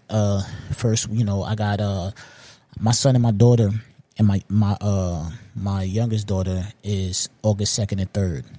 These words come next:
what I mean? And that fell on a Wednesday. So from Wednesday to Sunday, no, Wednesday to Saturday, we was partying. 'Cause my son and my daughter basically had two parties each. So from Wednesday to Saturday, we was partying. That's the first week. Boom.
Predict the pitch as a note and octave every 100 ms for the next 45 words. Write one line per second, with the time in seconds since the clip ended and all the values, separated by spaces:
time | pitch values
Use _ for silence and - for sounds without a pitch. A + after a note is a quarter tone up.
0 | - - G2 G2 G2 E2 G2+ G#2+ - G2+
1 | G2+ F#2 G#2 G2+ G2 F2 F#2+ - G#2+ -
2 | G2+ G2+ D3 C#3 C3 A2 - B2+ A#2 F#2+
3 | D#2 _ _ _ _ _ _ _ _ _
4 | - C3 A2+ D3+ C#3+ C3 A#2+ D3 D3 B2
5 | G2 G2 A#2 G#2 - A#2 F2 C2 - -
6 | - _ _ _ - F#2+ G2+ - D3 C#3+
7 | A#2+ G#2+ A2 G#2 G2+ G#2 - G#2 F#2 -
8 | A#2+ A2 G#2 F#2+ G2 F2+ - - - -
9 | - - - - - B2+ A2+ G#2 D#3 D#3
10 | D3+ D3 - E3 - C3+ C3 A#2 G#2+ G2+
11 | G#2+ G#2 - C3 G2+ F2+ G#2+ - G2 -
12 | B2 A2 - F#2+ C#2+ - - - - -
13 | - - - C#3 G#2+ D#2